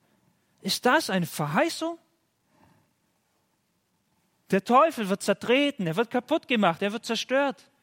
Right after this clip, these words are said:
Ist das eine Verheißung? Ich sage immer, es ist die Mutter aller Verheißungen,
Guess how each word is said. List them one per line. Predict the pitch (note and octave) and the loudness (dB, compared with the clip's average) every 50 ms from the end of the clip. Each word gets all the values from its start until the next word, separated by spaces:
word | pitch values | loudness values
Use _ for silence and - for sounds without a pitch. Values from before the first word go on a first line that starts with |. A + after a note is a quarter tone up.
| _ _ _ _ _ | _ _ _ _ _
Ist | - D#3 - - A3+ | -6 -6 -2 0 0
das | B3 - - | 0 0 -2
eine | G#3+ F3 | -4 -4
Verheißung? | - F3+ E3 D#3+ F3+ A3 A3+ - C4+ C#4+ D4 C4+ _ _ _ _ _ _ _ _ _ _ _ _ _ _ _ _ _ _ _ _ _ _ _ _ _ _ _ | -2 -2 0 0 0 0 -2 -6 -8 -8 -10 -10 _ _ _ _ _ _ _ _ _ _ _ _ _ _ _ _ _ _ _ _ _ _ _ _ _ _ _
Ich | - - | -12 -8
sage | - C3+ - - | -8 -8 -8 -8
immer, | B2 | -10
es | A2+ - | -10 -10
ist | - - | -12 -10
die | A#2+ | -8
Mutter | C3 G3+ A3+ - D#3 | -8 -6 -4 -2 -2
aller | C3 B2+ B2+ A#2+ | -2 -2 -4 -6
Verheißungen, | - B2 A2+ A#2 A#2+ - - B2+ A#2 A2 G#2+ | -10 -12 -14 -12 -14 -14 -14 -14 -14 -14 -14